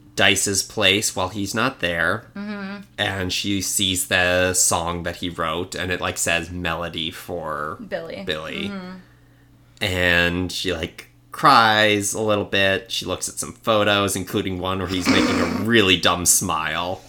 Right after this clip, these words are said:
Speaker 2: There, the photo is of them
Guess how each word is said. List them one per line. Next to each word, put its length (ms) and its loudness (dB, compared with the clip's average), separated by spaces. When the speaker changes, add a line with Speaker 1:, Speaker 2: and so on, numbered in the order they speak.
Speaker 2:
There, 340 4
the 200 6
photo 840 6
is 360 6
of 500 2
them 460 2